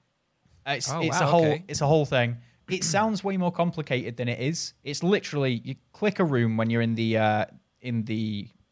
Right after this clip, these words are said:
Speaker 1: dungeon you choose, 'cause there are different areas, which has different enemies which are more susceptible to bleed or poison.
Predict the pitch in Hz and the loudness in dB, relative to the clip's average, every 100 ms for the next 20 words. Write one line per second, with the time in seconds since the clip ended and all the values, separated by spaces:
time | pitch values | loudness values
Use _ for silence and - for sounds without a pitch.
0 | _ _ 135 135 127 117 110 107 - 170 | _ _ -4 0 2 2 2 0 2 4
1 | 180 175 113 107 101 117 117 123 147 143 | 4 2 -4 -8 -8 -10 -8 2 4 6
2 | 143 131 - _ _ _ - 120 - 120 | 4 2 -4 _ _ _ -12 -10 -4 -2
3 | 117 127 - 113 127 139 143 127 135 - | 0 -2 -2 -2 2 4 4 2 0 -4
4 | 113 117 - 113 123 - 127 120 117 98 | -4 -4 -4 -4 -6 -6 -14 -8 -8 -8
5 | - 139 135 120 113 - 156 156 160 156 | -10 -2 0 2 0 0 -2 0 0 -2